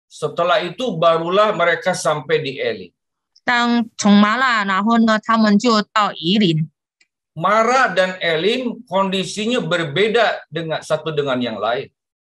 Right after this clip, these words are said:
Speaker 2: 那麻拉之地呢，跟以琳它这个地方是，呃，不同的。
Speaker 1: Kondisinya bertolak belakang.
Speaker 2: 这个地方两个都是相反的。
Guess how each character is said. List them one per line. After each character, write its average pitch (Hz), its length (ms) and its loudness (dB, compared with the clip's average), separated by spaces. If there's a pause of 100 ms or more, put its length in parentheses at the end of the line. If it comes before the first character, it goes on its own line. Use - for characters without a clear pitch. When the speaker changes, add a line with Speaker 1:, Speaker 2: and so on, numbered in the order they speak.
(340)
Speaker 2:
那 269 200 2
麻 233 320 4
拉 233 180 2
之 262 140 -4
地 269 220 2
呢， 240 180 4
跟 240 320 4
以 208 240 6
琳 208 400 6
它 214 320 0 (100)
这 - 140 -16
个 - 100 -14 (240)
地 226 80 0
方 226 300 -2
是， 233 140 -2 (600)
呃， 185 160 -2
不 262 140 -2
同 190 300 2
的。 208 120 2 (600)
Speaker 1:
Kondisinya 190 680 -4
bertolak 190 640 0
belakang. 156 500 -4 (720)
Speaker 2:
这 - 80 -6
个 285 120 0
地 330 180 -2
方 320 260 -2
两 208 240 -2
个 247 120 -4
都 262 120 -4
是 254 120 -4
相 277 280 -2
反 170 280 -6
的。 - 80 -12